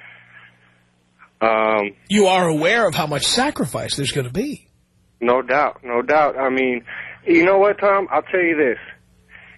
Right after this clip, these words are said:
Speaker 1: If I can give my children, uh, a backyard to play in, 'cause we live in an apartment right now, um,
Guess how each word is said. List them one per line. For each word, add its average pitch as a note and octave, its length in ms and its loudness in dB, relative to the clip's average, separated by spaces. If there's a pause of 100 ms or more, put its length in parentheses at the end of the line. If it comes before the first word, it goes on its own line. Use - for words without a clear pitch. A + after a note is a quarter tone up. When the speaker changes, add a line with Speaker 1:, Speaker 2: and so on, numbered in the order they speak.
(240)
Speaker 1:
If E3+ 260 0 (200)
I E3 200 -2
can G#3 300 -4 (160)
give D#3 340 0
my C#3+ 360 0 (140)
children, D#3 580 0 (560)
uh, A2 340 2 (160)
a G#2+ 40 0
backyard C#3+ 840 0
to A#2 80 -20
play D3+ 460 2
in, D3+ 140 -4 (180)
'cause A#2+ 180 -4
we B2+ 100 2
live C3+ 200 2
in C#3 100 2
an C3+ 80 0
apartment C#3+ 480 0
right C#3+ 220 0
now, C#3+ 320 0 (840)
um, A2+ 460 0